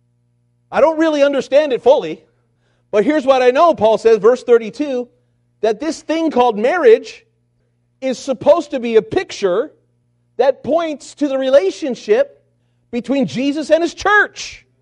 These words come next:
And he says, when these roles, when the husbands and the wives, when the men and the women are living and making decisions the way that God designed, then he says that becomes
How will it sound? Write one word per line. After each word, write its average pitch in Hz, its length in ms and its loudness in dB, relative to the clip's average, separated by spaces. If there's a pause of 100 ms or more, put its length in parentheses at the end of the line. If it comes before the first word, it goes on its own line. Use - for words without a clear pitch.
(1000)
And 269 100 -4
he 285 80 -2
says, 262 380 -6
when 285 520 -4
these 262 300 -4
roles, 254 560 2
when 302 240 -4
the 254 200 0 (280)
husbands 233 640 0
and 226 120 4
the 226 60 2
wives, 285 420 2
when 240 140 -4
the 233 80 0
men 285 380 0
and 240 240 -4
the 233 80 6
women 262 460 -4
are 233 380 2 (260)
living 254 580 -2
and 233 380 -4
making 285 420 -6
decisions 240 600 -6
the 208 120 2
way 294 380 2
that 247 180 -10
God 247 260 0
designed, 247 680 -4 (720)
then 262 120 -2
he 277 140 -2
says 254 280 -6
that 330 320 -2
becomes 254 760 -6